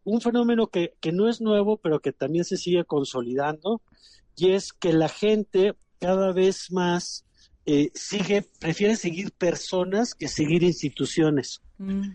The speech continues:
Speaker 1: Y esto
Speaker 2: Ujú.
Speaker 1: lo hemos visto sobre todo en Estados Unidos, ¿no? Con todo el boom de los, de los influencers y los podcasts, donde de pronto alguna persona se vuelve un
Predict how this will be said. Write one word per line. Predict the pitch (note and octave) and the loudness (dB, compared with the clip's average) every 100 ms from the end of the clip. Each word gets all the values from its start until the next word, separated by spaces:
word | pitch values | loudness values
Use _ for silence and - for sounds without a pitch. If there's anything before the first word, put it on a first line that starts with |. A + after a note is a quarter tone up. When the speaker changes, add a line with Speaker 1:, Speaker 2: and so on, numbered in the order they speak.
| - | -6
Speaker 1:
Y | D#3+ F#3 | 0 2
esto | F#3+ A3 | 2 2
Speaker 2:
Ujú. | |
Speaker 1:
lo | G#3 | 2
hemos | G3 G3 | 2 0
visto | G3 - | 0 -2
sobre | F#3+ F3 D3+ | 0 2 0
todo | - F#3 | 2 2
en | F#3 | 2
Estados | - F3+ - | 2 0 2
Unidos, | D#3+ E3 F3 D3 | 2 4 6 4
¿no? | C3+ G3 | 4 0
Con | - D3+ | 0 -4
todo | C3+ E3+ F3 | 0 2 2
el | |
boom | D3 D#3+ E3+ | 0 -2 -2
de | E3 | -4
los, | D#3 B2 A2 - _ - _ _ | 0 0 -2 -12 _ -20 _ _
de | C#3 | 0
los | C#3 - | 0 0
influencers | C#3+ B2+ D#3 E3+ E3+ E3+ E3 C#3 | -4 0 2 2 2 2 2 -2
y | C3 | -6
los | C3 B2+ - | 0 0 -2
podcasts, | - D#3+ E3 - D3 D3 - - - - - | 0 0 0 -2 -2 -2 -4 -16 -20 -20 -6
donde | C#3+ D3 C#3+ | -2 0 2
de | C#3+ | 0
pronto | - E3+ F#3 F#3+ F#3 - | 0 -2 0 0 0 0
alguna | C#3+ C#3+ F#3+ G3 | -4 0 -2 -2
persona | - D3+ - E3+ F3+ E3+ E3+ | -4 -6 -4 0 2 0 0
se | - | -2
vuelve | C#3 D#3 E3 E3 - | 0 0 -2 -6 -10
un | E3 | -18